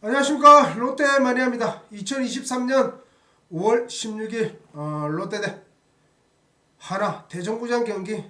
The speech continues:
어, 경기 분석해 드리겠습니다. 오늘 롯데는, 어, 저,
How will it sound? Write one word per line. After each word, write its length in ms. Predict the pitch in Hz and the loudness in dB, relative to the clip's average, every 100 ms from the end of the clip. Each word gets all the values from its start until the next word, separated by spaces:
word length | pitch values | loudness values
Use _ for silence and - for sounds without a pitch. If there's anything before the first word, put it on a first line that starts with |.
| - | -16
어, 320 | 139 147 147 | -8 -6 -6
경기 280 | 160 165 208 | -6 -6 -6
분석해 500 | 214 220 208 170 151 | -6 -6 -6 -6 -6
드리겠습니다. 560 | 214 208 160 131 113 - - - - - | -8 -8 -8 -10 -14 -18 -20 -20 -20 -20
오늘 320 | - 269 277 | -4 -2 0
롯데는, 640 | 247 254 285 269 269 262 - | 0 -2 2 6 6 6 0
어, 960 | 170 165 165 165 165 160 160 160 156 160 147 - - - _ _ _ _ _ - - | -6 -4 -4 -2 -4 -4 -6 -8 -6 -8 -10 -16 -20 -20 _ _ _ _ _ -20 -14
저, 520 | 170 160 151 143 | -10 -8 -8 -10